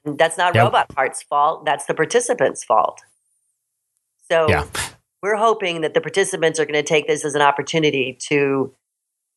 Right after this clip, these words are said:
Speaker 1: use the location that's been designated for the long-term dancing beyond a three or four hours, and there'll be toilets,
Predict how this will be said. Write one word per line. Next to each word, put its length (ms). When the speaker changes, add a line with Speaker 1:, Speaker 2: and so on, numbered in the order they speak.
Speaker 1:
use 420
the 100
location 880
that's 180
been 160
designated 720
for 120
the 100
long-term 800
dancing 640
beyond 500
a 200
three 160
or 60
four 240
hours, 580
and 140
there'll 120
be 120
toilets, 680